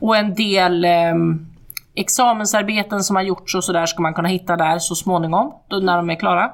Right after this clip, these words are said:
Man får jätte-, jättegärna höra av sig, och då är det enklaste att skicka ett mail till mig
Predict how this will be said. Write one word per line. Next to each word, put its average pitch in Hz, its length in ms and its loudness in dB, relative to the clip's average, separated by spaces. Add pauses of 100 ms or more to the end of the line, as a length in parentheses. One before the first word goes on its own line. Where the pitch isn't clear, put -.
(600)
Man 226 140 2
får 269 80 4
jätte-, 262 480 -2
jättegärna 254 520 2
höra 233 220 4
av 165 60 0
sig, 190 240 0
och 202 80 -2
då 220 80 0
är 226 40 4
det 233 120 0
enklaste 254 600 0
att 185 60 -4
skicka 202 260 -2
ett 196 100 -8
mail 247 440 0
till 196 160 0
mig 220 420 -2